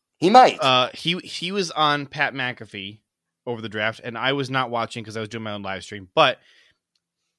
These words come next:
Speaker 2: people were telling me, they were sending me quotes from him. Sounds like he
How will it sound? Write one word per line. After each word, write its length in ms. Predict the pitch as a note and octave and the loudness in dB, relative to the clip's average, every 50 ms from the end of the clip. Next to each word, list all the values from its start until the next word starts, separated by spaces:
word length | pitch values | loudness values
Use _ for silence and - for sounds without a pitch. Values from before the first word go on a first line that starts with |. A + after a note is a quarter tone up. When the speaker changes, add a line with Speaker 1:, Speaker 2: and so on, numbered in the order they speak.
| _ - | _ -12
Speaker 2:
people 240 | - C3 B2+ B2+ B2 | -8 -8 -8 -6 -6
were 120 | B2+ B2+ | -6 -6
telling 280 | A#2+ C3+ C3 B2+ B2 B2+ | -2 0 0 0 0 -2
me, 300 | B2 B2 B2 A#2+ A#2 A#2 | -4 -4 -4 -4 -6 -8
they 180 | - A2+ A2+ | -8 -8 -8
were 80 | A2 G#2+ | -8 -6
sending 200 | - B2+ A#2+ A#2 | -6 -6 -6 -6
me 80 | A#2 | -6
quotes 320 | G#2+ - - A#2 A#2 A2 - | -8 -8 -8 -8 -8 -8 -10
from 240 | - - A#2 A2+ A2 | -8 -8 -8 -6 -6
him. 360 | A2+ A2 A2+ A2 A2 G#2+ G#2 _ _ _ _ _ _ _ _ _ _ _ _ _ _ _ _ _ _ _ | -8 -8 -8 -8 -8 -12 -18 _ _ _ _ _ _ _ _ _ _ _ _ _ _ _ _ _ _ _
Sounds 340 | - - D#3+ D3+ F3+ F#3+ F#3+ | -8 -2 -2 0 0 0 0
like 160 | G3+ G3+ F#3 - | 0 -2 -2 -2
he 360 | - - D3+ D#3+ E3 F3 E3+ | -6 -10 -10 -10 -10 -10 -12